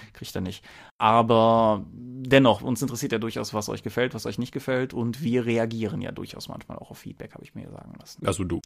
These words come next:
Speaker 1: Ja, nee, also zum Beispiel die Getränkeschau, die haben wir ja ersatzlos gestrichen, nachdem wir festgestellt haben, dass die niemand mag.
Speaker 2: Bis auf einen.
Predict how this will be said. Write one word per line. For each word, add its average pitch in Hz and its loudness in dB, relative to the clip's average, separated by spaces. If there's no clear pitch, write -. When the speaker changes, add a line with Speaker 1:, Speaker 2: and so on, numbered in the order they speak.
Speaker 1:
Ja, 92 -4
nee, 101 -6
also 113 -4
zum 127 -2
Beispiel 190 6
die 226 4
Getränkeschau, 151 2
die 104 0
haben 117 -2
wir 117 4
ja 113 2
ersatzlos 127 0
gestrichen, 175 2
nachdem 147 4
wir 156 2
festgestellt 156 2
haben, 156 6
dass 156 4
die 185 6
niemand 170 10
mag. - 0
Speaker 2:
Bis 87 -2
auf 113 -2
einen. - -4